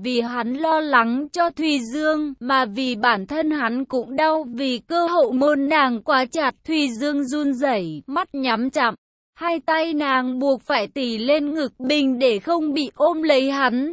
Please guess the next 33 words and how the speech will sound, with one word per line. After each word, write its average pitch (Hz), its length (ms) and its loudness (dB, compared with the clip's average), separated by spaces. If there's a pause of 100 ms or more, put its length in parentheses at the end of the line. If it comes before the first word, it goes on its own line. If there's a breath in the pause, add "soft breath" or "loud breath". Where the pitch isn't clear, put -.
môi 330 320 0
nàng 240 360 2
mím 269 300 -2
chặt, 294 340 -2
nhưng 302 340 0
lần 254 320 0
này 240 500 -4
cảm 269 260 0
giác 302 360 -2
không 330 280 -2
quá 254 280 2
đau 330 280 0
đớn 269 520 2
như 330 180 0
lúc 320 240 0 (120)
trước 381 360 -4
khi 339 260 -2
dương 294 380 -2
vật 262 200 2
hắn 240 400 -2
vào 262 180 2
hết 277 240 -4 (100)
trong 330 260 -2
nàng. 247 420 -2 (460)
Thùy 302 220 0 (120)
Dương 320 260 0
chỉ 262 260 -2
cảm 233 220 0
giác 302 360 -2
chật 269 180 0 (120)
chội 277 280 4 (120)
tức 370 140 -6 (140)
tức 392 160 -4